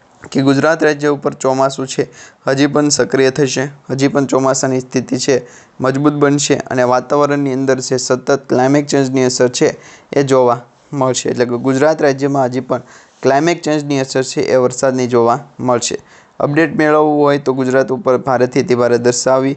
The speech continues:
અને વરસાદનો ખેલ જોવો હોય તો ગુજરાતના ઘણા બધા જિલ્લાઓની અંદર આ ખેલ છે,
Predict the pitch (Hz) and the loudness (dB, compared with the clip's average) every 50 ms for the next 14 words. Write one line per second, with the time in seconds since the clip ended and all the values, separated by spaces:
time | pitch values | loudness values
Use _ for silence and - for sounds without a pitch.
0 | - - - - _ _ - 139 135 135 139 143 139 147 151 147 151 147 147 139 | -8 -14 -20 -20 _ _ -6 -2 0 2 2 2 2 0 0 0 2 0 0 -2
1 | 139 - - - 160 156 160 156 - 208 135 131 131 131 127 131 - 135 127 123 | -4 -8 -6 -2 0 0 0 0 0 0 2 2 4 4 2 2 2 0 0 0
2 | 127 123 131 127 123 123 131 131 110 131 123 120 127 131 127 123 120 120 120 123 | 0 0 0 0 2 2 2 2 2 0 -2 -2 -2 -2 0 0 0 0 0 0
3 | 120 120 120 120 120 120 120 123 120 120 123 123 123 - - - 110 123 123 - | 0 0 0 2 2 2 2 0 0 -2 -2 -2 -4 -4 -2 -2 -2 -2 -2 -2
4 | - 127 120 120 - - 139 127 123 123 | -2 -2 -2 -2 0 0 2 2 0 -2